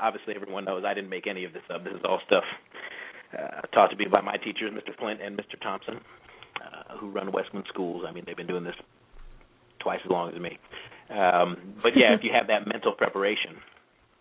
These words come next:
um, you're not surprised when you walk out the door. Um,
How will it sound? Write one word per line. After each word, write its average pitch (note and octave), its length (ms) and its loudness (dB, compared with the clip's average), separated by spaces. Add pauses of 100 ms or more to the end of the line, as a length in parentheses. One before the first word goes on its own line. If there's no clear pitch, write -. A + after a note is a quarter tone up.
(300)
um, - 300 -2 (540)
you're A2 160 6
not A2 220 4
surprised G2+ 460 6
when F#2+ 160 -2
you F2+ 80 0
walk F2+ 200 -2
out F2 120 2
the F2 60 -6
door. E2 220 -6 (280)
Um, F2 400 -6